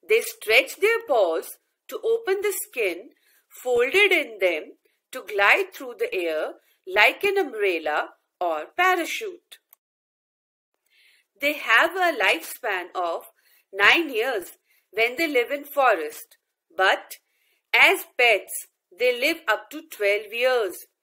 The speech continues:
They are very popular as pets in Australia. Glider possums live in groups, and their group is up to of seven adults and their babies.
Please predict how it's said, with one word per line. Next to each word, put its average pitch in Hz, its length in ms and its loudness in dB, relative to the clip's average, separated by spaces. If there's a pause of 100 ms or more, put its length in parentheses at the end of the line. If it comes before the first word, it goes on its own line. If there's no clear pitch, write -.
(500)
They 214 60 0
are 247 180 0
very 240 340 2
popular 202 520 0 (100)
as 185 240 -4 (100)
pets - 460 -2 (140)
in 339 180 0
Australia. 202 680 -4 (760)
Glider 202 540 2
possums 202 520 -2 (420)
live 208 200 -2
in 262 220 -10
groups, 220 540 -2 (260)
and 202 300 2
their 233 180 0
group 240 320 0
is 294 280 0 (360)
up - 320 0
to 349 140 0
of 320 180 0 (160)
seven 254 280 2 (120)
adults 196 600 0
and 190 280 -4
their 220 220 0
babies. 196 560 -2